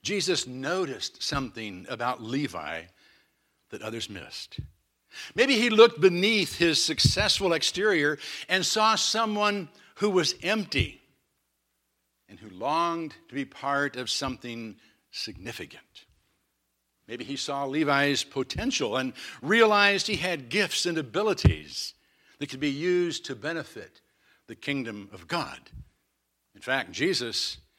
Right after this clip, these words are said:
may be the one who changed his name from Levi to Matthew, which means gift of God. And as a tax collector, Levi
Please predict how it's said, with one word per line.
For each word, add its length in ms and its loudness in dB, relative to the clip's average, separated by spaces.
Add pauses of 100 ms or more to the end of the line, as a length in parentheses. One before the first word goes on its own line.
(200)
may 220 2
be 120 4
the 120 2
one 220 2
who 120 0
changed 420 -2
his 160 -4
name 460 -2
from 240 -10
Levi 600 -2 (260)
to 100 -4
Matthew, 600 0 (1080)
which 240 -8
means 560 -4 (240)
gift 380 -10 (160)
of 160 -18
God. 300 -12 (1400)
And 100 -18
as 140 -10
a 40 -14
tax 380 0
collector, 500 -4
Levi 500 2